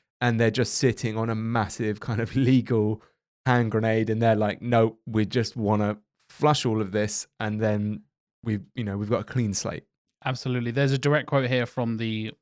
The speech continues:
Speaker 2: blog post from the Google team. As we, always, we will link to it in the show notes, search dot with candour dot co dot U K.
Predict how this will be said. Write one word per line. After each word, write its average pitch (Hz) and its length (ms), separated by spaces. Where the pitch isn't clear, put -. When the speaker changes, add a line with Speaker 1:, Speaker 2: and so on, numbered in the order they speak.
Speaker 2:
blog 113 240
post 107 300
from 110 240
the 104 60
Google 113 280
team. 120 380
As 123 180
we, 117 120
always, 151 360
we 135 120
will 123 100
link 120 220
to 127 100
it - 160
in 131 100
the 113 80
show 110 200
notes, 107 200
search - 360
dot 113 120
with 117 120
candour 107 320
dot - 160
co 113 180
dot 110 140
U 120 120
K. 131 300